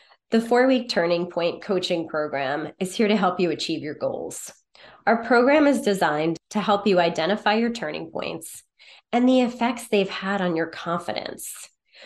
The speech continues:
We'll evaluate changes you'd like to make, set achievable goals, and create a plan to reach them. We'll work with you to develop a customized roadmap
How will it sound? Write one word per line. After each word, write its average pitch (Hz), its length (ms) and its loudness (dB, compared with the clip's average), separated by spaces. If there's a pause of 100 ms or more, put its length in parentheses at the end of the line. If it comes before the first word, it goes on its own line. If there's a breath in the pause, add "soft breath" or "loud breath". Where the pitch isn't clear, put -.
(280 loud breath)
We'll 214 160 6
evaluate 202 680 4
changes 202 500 0
you'd 226 140 0
like 214 200 2
to 214 140 -2
make, 175 400 -2 (320)
set - 380 -2
achievable 190 580 0
goals, 156 640 -6 (120)
and 226 140 2
create 254 320 0
a 247 60 0
plan 254 340 -2
to 180 100 -6
reach 214 360 -4
them. 120 420 -8 (500 loud breath)
We'll 277 160 4
work 254 220 4
with 214 160 2
you 185 80 6
to 170 80 0
develop 170 420 2
a - 100 -12
customized 180 600 0
roadmap 156 600 0